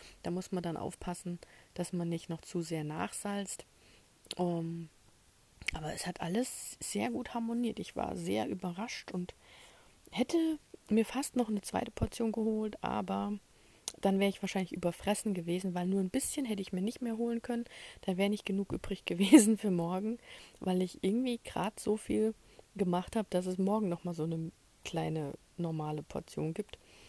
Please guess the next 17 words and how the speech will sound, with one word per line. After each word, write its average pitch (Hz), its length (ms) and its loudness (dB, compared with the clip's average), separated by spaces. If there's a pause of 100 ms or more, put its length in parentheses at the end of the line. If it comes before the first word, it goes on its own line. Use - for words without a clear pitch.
(320)
Und, 175 340 -2
ähm, 156 320 -2 (160)
ich - 140 -8
hätte 185 160 0
mir 180 60 4
jetzt 175 140 -2
ja 170 80 2
nur 170 200 2
noch 170 160 0
mal 160 160 0
ein 160 100 -6
paar 202 380 -4 (200)
nachgeholt, 165 680 -2
so - 80 -12
ein 175 60 -10
paar - 180 -8
Gäbelchen, 220 600 2